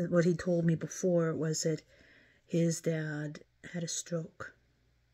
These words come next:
And I told him, I said, "Well, you can't control that. You can't, you know, take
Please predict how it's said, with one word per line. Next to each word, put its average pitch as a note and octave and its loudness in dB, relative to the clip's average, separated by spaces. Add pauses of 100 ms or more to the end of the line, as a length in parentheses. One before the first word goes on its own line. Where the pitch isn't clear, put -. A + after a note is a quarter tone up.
(1600)
And E3+ 4
I E3 0
told E3+ -2
him, D#3+ -2
I - -4
said, D#3+ -8
"Well, D#3 -8
you F3+ -10
can't G3+ 0
control D3+ -6
that. - -14
You - -20
can't, F#3+ -2 (260)
you F3+ 0
know, D#3 0
take E3 -10